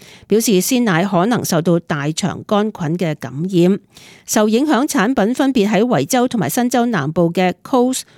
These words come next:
Woolworths、I G A超市同埋其他零售商出售，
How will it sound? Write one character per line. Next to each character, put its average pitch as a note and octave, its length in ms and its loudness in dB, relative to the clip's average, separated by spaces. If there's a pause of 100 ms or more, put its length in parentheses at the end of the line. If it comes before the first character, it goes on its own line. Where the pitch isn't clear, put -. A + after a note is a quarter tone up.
(220)
Woolworths、 B3 480 2 (100)
I A#3 180 2
G A#3+ 240 0
A A#3 100 2
超 A#3+ 220 2
市 F3+ 360 2 (220)
同 F#3+ 120 2
埋 D#3 160 2
其 D#3+ 220 -2
他 B3 220 0
零 G#3 240 -2
售 D3 260 -2
商 G3+ 200 0
出 A#3 140 0
售， E3+ 340 0